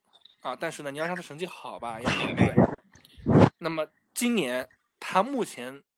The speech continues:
十九轮打完，跟切尔西的分数是相同的，二十五分。啊，所以看看切尔西下半赛季能不能有些突破吧。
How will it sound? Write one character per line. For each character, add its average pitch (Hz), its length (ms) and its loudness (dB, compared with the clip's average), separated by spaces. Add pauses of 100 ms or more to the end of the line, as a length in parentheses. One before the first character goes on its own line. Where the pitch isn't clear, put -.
(180)
十 - 260 -10
九 165 160 -4
轮 123 120 -10
打 117 140 -14
完， 117 280 -12
跟 147 160 -14
切 - 220 -2
尔 135 100 -2
西 - 100 -16
的 139 80 -8
分 143 140 -10
数 139 140 -8
是 131 100 -14
相 139 200 -14
同 110 240 -12
的， 113 160 -10 (340)
二 147 140 8
十 - 180 -2
五 117 200 -8
分。 120 300 -10 (800)
啊， 98 260 -6 (420)
所 - 200 -6
以 127 80 -2
看 143 180 -6
看 131 80 -4
切 - 160 -10
尔 117 140 -10
西 117 160 -10
下 131 200 0
半 117 180 -4
赛 - 200 -6
季 107 300 -12 (400)
能 117 220 -8
不 147 100 0
能 127 120 -4
有 113 120 -6
些 110 120 -12
突 101 180 -16
破 113 280 -8
吧。 - 180 -16